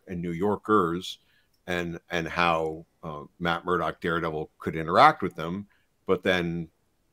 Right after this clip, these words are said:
it was that exact thing. It was, it was the sense that he was all Daredevil all the time. What if he was all Matt all the time? And how do you play that out? And then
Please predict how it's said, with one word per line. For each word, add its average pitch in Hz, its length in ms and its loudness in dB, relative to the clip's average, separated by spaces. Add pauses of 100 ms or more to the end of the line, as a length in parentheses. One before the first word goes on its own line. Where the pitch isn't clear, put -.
it 85 200 -6
was 92 120 -4
that 92 140 2
exact 87 420 0
thing. 78 340 0 (180)
It 90 60 -8
was, 76 360 -10
it 80 80 -8
was 80 160 -12
the 82 80 -14
sense 85 320 -2
that 82 140 -6
he 85 100 -4
was 85 160 -2
all 92 180 6
Daredevil 92 400 4
all 87 200 2
the 85 100 -14
time. 123 400 6
What 101 140 4
if 98 80 0
he 101 100 -4
was 90 160 0
all 87 140 4
Matt 117 360 6
all 85 160 -2
the 76 120 -10
time? 80 440 -10 (580)
And 90 180 0
how 92 200 6
do 92 60 2
you 87 120 0
play 87 280 2
that 85 220 4
out? 98 400 10
And 85 160 -4
then 82 380 -4